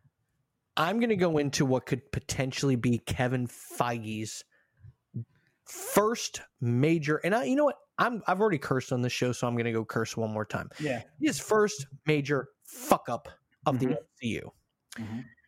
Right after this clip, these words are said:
Speaker 1: Earlier or late last week, a rumor came out that Kevin Feige wanted to make Daredevil P G thirteen.
Speaker 2: Yeah.
Speaker 1: Kevin,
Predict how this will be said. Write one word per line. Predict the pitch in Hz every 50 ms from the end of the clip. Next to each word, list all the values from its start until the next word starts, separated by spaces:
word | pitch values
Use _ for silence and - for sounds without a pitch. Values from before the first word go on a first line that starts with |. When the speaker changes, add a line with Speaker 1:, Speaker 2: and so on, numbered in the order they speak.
| _ _ _ _ _ -
Speaker 1:
Earlier | 202 269 302 320 311 277 254 233 220 214 208 180 - - - - -
or | 156 151 147
late | 139 170 220 220 185
last | 190 185 175 170 - -
week, | 147 135 123 -
a | 135 123
rumor | 120 127 131 156 196 220 214 202 165
came | - - - 139 123 113
out | 107 - - - _ _ _ _ _ _ _ - _ _ _ _ _ _ - _ - _ _ _ _ _ _ _ _ _ _
that | 131 120 - -
Kevin | - - 160 180 190 220 233 226
Feige | 202 - - - 143 135 127 117 117 117 113 110 113 - _ _ _ _ _ _ _ _ _ _
wanted | 143 127 123 123 131 139 143 147 143 139 -
to | - 143
make | 131 123 120 113 113 - _ _ _ _
Daredevil | 123 120 117 117 117 107 107 104 104 101 104 98 - _ _ _ _ _ _ -
P | - - 127 120
G | 110 - 120 - 107
thirteen. | - - 110 107 110 - - - - - - - - _ _ _ _ _ _ _ _ _ _ _ _ _ _ _ _ _ _ _ _
Speaker 2:
Yeah. | 120 110 - - - _ _ _ _ _ _ _ - - - - - - - - - - 156 - - - - - _ _
Speaker 1:
Kevin, | - - 202 208 214 220 220 214